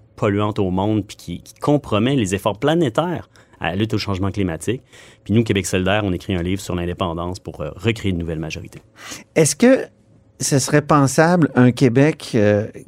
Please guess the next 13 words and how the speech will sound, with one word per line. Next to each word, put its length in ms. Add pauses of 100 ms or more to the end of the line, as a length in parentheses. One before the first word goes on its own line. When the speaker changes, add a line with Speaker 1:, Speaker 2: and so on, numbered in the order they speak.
Speaker 2:
qui 520 (360)
ne 120
parlerait 400
plus 220
français, 640 (760)
euh, 120
donc 240
qui 100
perdrait 400
sa 200
langue, 340
son 220
marqueur 920